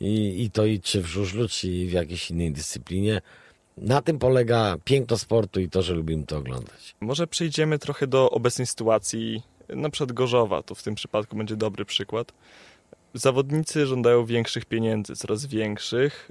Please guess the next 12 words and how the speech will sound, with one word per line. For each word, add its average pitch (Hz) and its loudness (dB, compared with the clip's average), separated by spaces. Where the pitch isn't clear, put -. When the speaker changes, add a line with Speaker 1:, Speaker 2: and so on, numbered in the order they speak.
Speaker 2:
i 147 0
zespołów, 143 4
no, 117 -2
nie 127 0
stać - -6
na 110 0
wypłacenie 113 -2
od 101 -4
razu 107 -4
tych 104 -10
pieniędzy. 110 -6
I 123 -2